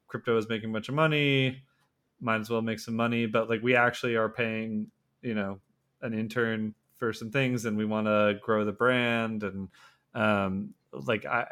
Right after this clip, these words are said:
you know, I personally have taken <laughs> every other penny and put it into this token, uh, which is, you know, whether or not, uh, it's against the law or not, we went ahead and did it, or I went ahead and did it.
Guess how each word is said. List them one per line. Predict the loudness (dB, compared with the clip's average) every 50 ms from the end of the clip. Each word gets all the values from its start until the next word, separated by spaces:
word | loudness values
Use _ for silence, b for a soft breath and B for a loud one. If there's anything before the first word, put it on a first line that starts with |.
| -2 -2
you | 0 0
know, | 0 -2
I | 2 4 6 6 6 6 2 -2 -6 _
personally | 2 4 4 4 2 0 -2 0 0
have | 0 -2 -2
taken | -2 -4 -4 -2 -2 -2 -2 -2 -2 -4 -6 -8 _ _ -2
<laughs> | -2 -2 -2 -2 -2 -2 -2 -4 -8 _ _
every | -2 0 2 6 6 6 6 6 4 4 6 6
other | 6 6 6 4 2
penny | 2 2 2 2 4 2 2 0 0 -2 -4 B B B B B B B
and | -2 0 2 2 0 0 0
put | 2 2
it | 2 2 2
into | 0 -2 -4 -4 -6 -4
this | 0 0 0 0 -2 -6 -4
token, | 2 4 6 6 6 4 2 0 2 2 2 0 0 -2 -2 -4 -6 -4
uh, | -2 0 2 2 2
which | 0 0 -2 -4 -2 -2
is, | -2 -2 -4 -6 -8 -10 -6
you | -4 -2
know, | 0 0
whether | 2 2 2 2 2 2 0
or | 0
not, | 0 0 2 2 2 0 -2 -4 _ _ _ -6
uh, | -2 -2 -2 -2 -2 -4
it's | -6 -8 -8
against | -8 -8 -8 -8 -6 -6
the | -4
law | -2 0 2 2 2 2
or | 0
not, | 0 0 0 0 0 -2 -4
we | -4
went | -4 -4 -4 -4 -6 -8
ahead | -6 -6 -6 -6
and | -6 -6 -2
did | 0 2 2
it, | 2 2 2 2
or | 0 0 2
I | 4 6 6 6 6
went | 4 2 0 0
ahead | -2 -2 -4 -4
and | -4 -4 -2
did | 0 0 0
it. | 0 -2